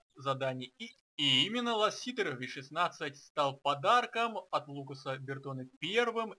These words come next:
и абсолютно бескорыстным. Благодаря тому, что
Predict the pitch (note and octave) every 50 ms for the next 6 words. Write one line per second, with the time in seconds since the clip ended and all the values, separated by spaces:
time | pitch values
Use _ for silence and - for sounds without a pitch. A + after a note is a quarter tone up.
0 | _ - - E3 G3 A3 G#3 - - - D3+ D3 D3 D#3 D3+ D#3 D3 C#3+ C#3+ C#3
1 | C3+ C3 B2+ - - D3 C#3 C#3 C3+ C3+ - _ - C3+ C3 C3 C#3+ C#3 C3+ C#3
2 | D#3 G3 A#3 A3 - - _ - F3 G3 A3 B3 A#3+ - - - - G3+ G3